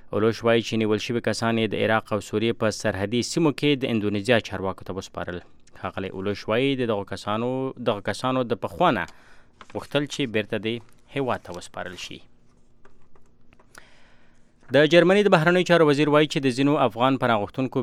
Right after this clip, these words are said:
بیرته لېږلو ته به دوام ورکړي، ځکه چې د افغانستان جګړه ټولو ملکي وګړو ته خطر نه پېښوي. د جرمني د بهرنیو چارو وزارت ویاند مارتن شیفر د چهارشنبې په ورځ وویل چې دغه خطر د ملیت،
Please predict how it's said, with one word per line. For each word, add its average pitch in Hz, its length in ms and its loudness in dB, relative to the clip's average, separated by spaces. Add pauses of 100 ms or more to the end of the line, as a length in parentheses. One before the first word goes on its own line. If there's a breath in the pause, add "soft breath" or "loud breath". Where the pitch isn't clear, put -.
بیرته 107 260 0
لېږلو 104 360 0
ته 120 140 -2
به 104 120 2
دوام 110 280 4
ورکړي، 143 260 -2 (140)
ځکه 139 200 -2
چې 117 140 -6
د 107 120 2
افغانستان 107 520 -4
جګړه 101 340 0 (300)
ټولو 135 520 -2 (280)
ملکي 101 320 -4
وګړو 98 320 -2
ته 95 40 -4 (100)
خطر 98 340 -6
نه 101 100 -4
پېښوي. 92 320 -12 (240)
د 101 120 -8
جرمني 98 340 -2
د 110 80 0
بهرنیو 107 340 -4
چارو 110 220 0
وزارت 104 420 0
ویاند 110 360 0
مارتن 113 440 0
شیفر 156 440 2
د - 600 -16
چهارشنبې 131 480 2
په 131 80 -2
ورځ 123 160 4
وویل 143 260 2
چې 147 280 0
دغه 110 180 -2
خطر 123 480 -2
د 101 140 -2
ملیت، 104 440 -2